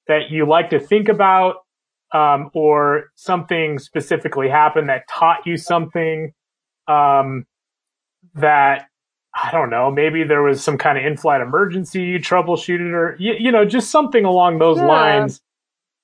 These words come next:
Speaker 1: um, that we'd love to hear about.
Speaker 2: Sure. I'm trying to think of, um,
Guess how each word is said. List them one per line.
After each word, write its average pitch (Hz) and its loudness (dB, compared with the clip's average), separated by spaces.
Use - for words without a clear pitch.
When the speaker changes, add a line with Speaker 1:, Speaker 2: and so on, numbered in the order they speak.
Speaker 1:
um, 147 2
that 143 2
we'd 151 0
love 147 2
to 131 0
hear 131 0
about. 113 0
Speaker 2:
Sure. 262 -4
I'm 240 -4
trying 349 -8
to 349 -4
think 269 -2
of, 247 -6
um, 285 0